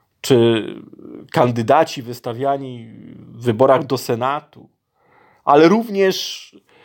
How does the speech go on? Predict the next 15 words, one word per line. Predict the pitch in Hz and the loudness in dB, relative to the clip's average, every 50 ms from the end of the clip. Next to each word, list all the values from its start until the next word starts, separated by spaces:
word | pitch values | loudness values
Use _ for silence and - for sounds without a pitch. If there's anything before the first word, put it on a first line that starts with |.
| _ _ _ _ _ - | _ _ _ _ _ -4
listy | 127 131 185 208 202 - - - - 190 180 175 170 165 165 160 151 151 151 - | -2 2 2 2 2 0 -4 0 4 6 6 6 6 4 2 0 -2 -4 -8 -4
kandydatów | - 160 160 160 165 160 180 180 - 180 160 | -2 -2 0 0 2 2 2 0 0 -6 -8
w | |
wyborach | 156 165 160 175 175 175 170 - - - - | -6 -6 -2 0 0 0 0 -2 -6 -14 -6
samorządowych, | - 175 170 175 180 175 156 165 170 170 170 202 208 190 147 110 - - - _ _ _ _ _ _ _ _ _ _ _ _ _ _ _ _ | -2 0 0 0 0 -2 -2 -4 -4 0 0 2 2 0 -2 -6 -20 -20 -20 _ _ _ _ _ _ _ _ _ _ _ _ _ _ _ _
kandydaci | - - 151 156 156 160 156 185 196 - - 160 | -2 -2 0 0 0 2 2 2 2 2 -2 -6
na | 165 156 | -6 -6
prezydentów | - - 170 147 151 143 160 170 170 165 - - 180 170 151 151 | -4 -4 -8 -8 -6 -6 -4 -4 -6 -6 -10 -12 -12 -12 -12 -12
i | 151 147 | -12 -6
burmistrzów | 143 156 156 160 185 190 190 - - 170 151 147 | -4 -2 -2 -2 -4 -6 -6 -6 -6 -6 -4 -4
miast, | 131 127 147 165 170 170 165 156 151 - - | -2 0 2 4 4 4 4 2 0 -2 -10
czasami | - 156 139 - 160 156 160 | -14 -10 -6 -6 -6 -6 -4
nawet | 160 160 156 160 151 135 | -4 -2 -2 -2 -4 -6
na | 135 147 139 | -6 -6 -6
wójtów, | 135 117 113 117 123 139 170 180 180 180 175 - - 117 113 107 _ _ _ | -8 -10 -18 -12 -2 4 4 4 4 4 -4 -10 -12 -12 -12 -12 _ _ _